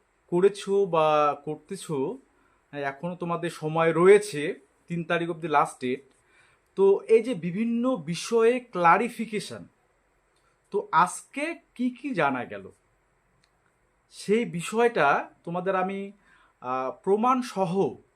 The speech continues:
হ্যাঁ, সেই বিষয়গুলো আজকে দেখাবো। তোমরা অনেকেই, আহ, বিভিন্ন বিষয় নিয়ে কমেন্ট করেছিলে।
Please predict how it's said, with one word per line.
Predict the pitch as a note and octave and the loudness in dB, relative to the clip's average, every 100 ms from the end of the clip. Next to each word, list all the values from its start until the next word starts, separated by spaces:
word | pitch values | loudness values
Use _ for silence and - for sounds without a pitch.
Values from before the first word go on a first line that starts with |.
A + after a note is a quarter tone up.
| _ _ _ _ _ _ | _ _ _ _ _ _
হ্যাঁ, | B3+ C#3+ A#2+ A2 | -6 -4 -6 -8
সেই | - E3 F3 | -14 -8 -8
বিষয়গুলো | D#3+ - F#3+ F#3+ G3 F#3+ | -8 -6 -4 -4 -2 -2
আজকে | F3 - F#3 | -2 -6 -6
দেখাবো। | D3 C#3 - D#3+ C#3+ F#3 C4+ _ _ _ _ - | -2 -4 -2 -4 -4 -6 -8 _ _ _ _ -12
তোমরা | E3+ F3 F3 | -4 0 0
অনেকেই, | D#3 D#3+ F3 F3+ F#3+ F#3+ F#3+ _ - _ - | 0 -4 -4 -2 -2 -2 -8 _ -20 _ -8
আহ, | C3+ C3+ C3+ | -4 -4 -4
বিভিন্ন | C3+ F#3 G#3 A3 | -6 -6 -4 -4
বিষয় | F#3 F3+ G#3+ G#3+ G#3 - | -6 -4 0 0 0 -4
নিয়ে | F3+ F3+ F#3+ | -6 -4 -4
কমেন্ট | F#3+ F3 E3+ F#3+ F#3 | -2 0 0 -4 0
করেছিলে। | G3+ G#3 G#3 - C3 C3 | 6 6 6 0 -6 -6